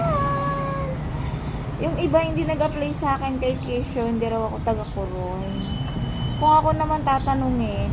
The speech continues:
kahit hindi naman ako taga Coron, kung kaya ko naman kayong i-assist, bakit hindi? Tsaka hindi naman ako naningil. At saka kung magbabayad, kayo talaga mismo ang magbabayad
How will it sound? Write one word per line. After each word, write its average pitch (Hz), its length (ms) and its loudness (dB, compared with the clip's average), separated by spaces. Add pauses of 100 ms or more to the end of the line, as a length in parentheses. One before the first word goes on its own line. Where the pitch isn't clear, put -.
kahit 247 160 0
hindi 262 240 4
naman 262 240 2
ako 262 160 0
taga 254 320 2
Coron, 220 400 0
kung 226 160 0
kaya 226 240 2
ko 233 160 2
naman - 320 4
kayong - 320 4
i-assist, - 1200 4
bakit 262 400 2
hindi? 240 960 4 (640)
Tsaka 370 160 2
hindi 349 160 2
naman 294 240 2
ako 294 160 6
naningil. - 840 4 (120)
At - 80 4
saka 190 240 4
kung - 160 2
magbabayad, - 640 6 (240)
kayo 277 340 6 (140)
talaga 247 320 6
mismo - 400 4
ang 226 160 4
magbabayad - 560 6